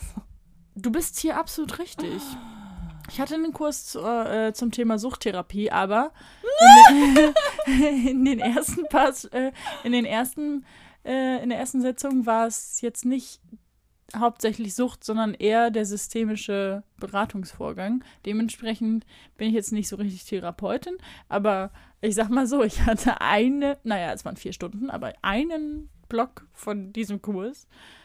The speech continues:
Speaker 2: systemische Beratung, und ich könnte dir helfen. Wir könnten eine kleine Ausstellung machen, eine Familienausstellung oder so.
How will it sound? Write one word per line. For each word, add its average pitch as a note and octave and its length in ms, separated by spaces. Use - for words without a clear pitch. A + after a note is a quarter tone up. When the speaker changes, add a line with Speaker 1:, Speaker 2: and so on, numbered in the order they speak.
Speaker 2:
systemische G3+ 520
Beratung, C#4 480
und C#4 220
ich C4 120
könnte G#3+ 240
dir C#4+ 140
helfen. G#3+ 380
Wir A3+ 100
könnten A3+ 220
eine A3 60
kleine A3 260
Ausstellung G3 460
machen, F3+ 300
eine F#3+ 100
Familienausstellung G3 920
oder - 220
so. - 200